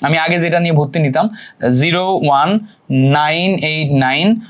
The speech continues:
টু ফোর ফোর থ্রি টু সেভেন, এটাই আমাদের হেল্পলাইন নাম্বার। এটাতে তুমি যদি ক্লিক করো, বিকাশ নাম্বার দিয়ে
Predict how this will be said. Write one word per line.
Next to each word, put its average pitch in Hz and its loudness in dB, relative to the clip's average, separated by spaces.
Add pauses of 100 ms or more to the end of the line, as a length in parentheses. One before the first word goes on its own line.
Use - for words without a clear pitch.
(200)
টু 220 0
ফোর 156 -2
ফোর 180 -2
থ্রি 202 0
টু 190 0
সেভেন, 117 0
এটাই 160 0
আমাদের 190 0
হেল্পলাইন 156 0
নাম্বার। 113 2 (840)
এটাতে 220 2
তুমি 226 4
যদি 220 0
ক্লিক 208 -2
করো, 139 0 (260)
বিকাশ 180 2
নাম্বার 220 4
দিয়ে 294 2